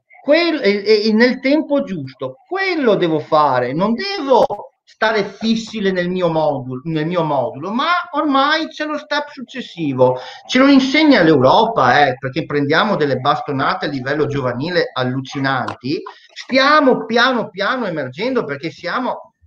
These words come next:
negli ultimi dieci anni abbiamo fatto un, abbiamo,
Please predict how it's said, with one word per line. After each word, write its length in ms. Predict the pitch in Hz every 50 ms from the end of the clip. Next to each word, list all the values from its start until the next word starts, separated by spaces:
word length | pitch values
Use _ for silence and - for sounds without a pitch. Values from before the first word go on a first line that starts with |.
| _ _ -
negli 240 | 156 160 165 175
ultimi 360 | 240 285 285 - 262 220 190 156
dieci 360 | 156 214 226 220 - 175 165
anni 280 | 160 190 240 254 233
abbiamo 460 | 185 151 151 160 165 185 196 185 160 -
fatto 460 | - 156 180 190 - - 196 180 - -
un, 220 | 160 156 156 147 131 156 - -
abbiamo, 560 | - 156 147 165 196 220 226 226 214 190 -